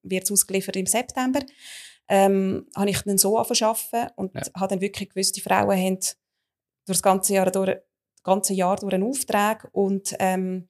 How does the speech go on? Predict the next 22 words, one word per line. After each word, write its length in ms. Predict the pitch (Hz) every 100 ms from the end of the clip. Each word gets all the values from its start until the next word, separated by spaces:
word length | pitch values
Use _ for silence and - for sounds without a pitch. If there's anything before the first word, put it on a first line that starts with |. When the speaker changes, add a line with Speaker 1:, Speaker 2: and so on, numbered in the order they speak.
| _ _ -
Speaker 1:
wenn 160 | 190
sie 80 | 190
in 40 | 190
die 40 | 196
Schweiz 180 | 202 -
kommt, 340 | 190 190 -
dann 140 | 185 175
wird's 260 | 175 -
gerade 180 | 175 175
weiter 280 | 247 - 247 -
nach 160 | - 190
einer 80 | 196
Qualität-, 480 | - 190 190 185 - _ _
Qualitätskontrolle 960 | - 190 185 185 196 - 190 - 190
in 40 | 185
der 60 | -
Schweiz 320 | 208 220 -
wird's 200 | 185 -
dann 100 | 180
gerade 220 | 180 170
weitergeleitet. 720 | 170 - - 156 147 - 160 - _
Speaker 2:
Ja. 140 | -